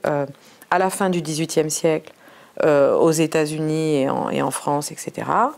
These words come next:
par des gens qui étaient hostiles à la démocratie. Qu'est-ce que c'est la théorie du gouvernement représentatif, qui est portée aux États-Unis par quelqu'un comme, euh, Hamilton ou Madison,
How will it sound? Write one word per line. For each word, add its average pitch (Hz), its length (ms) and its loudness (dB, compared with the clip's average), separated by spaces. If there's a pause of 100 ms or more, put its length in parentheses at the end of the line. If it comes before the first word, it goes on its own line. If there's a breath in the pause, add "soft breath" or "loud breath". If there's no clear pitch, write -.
(420 loud breath)
par 151 180 0
des 147 100 0
gens 196 180 0
qui 220 120 0
étaient - 240 0
hostiles 185 400 0
à 143 60 0
la 139 80 0
démocratie. - 520 -6 (720 loud breath)
Qu'est-ce 208 220 2
que 220 80 4
c'est 233 180 4
la 226 140 4
théorie 180 240 2
du 160 100 -2
gouvernement 156 640 0
représentatif, 147 920 2 (280)
qui - 120 0
est 165 40 2
portée 165 320 0
aux 165 60 4
États-Unis 143 540 0
par 160 180 -4
quelqu'un - 340 -4
comme, 147 240 -2
euh, - 180 -2 (800 loud breath)
Hamilton 165 640 2
ou 151 60 -6
Madison, 143 440 0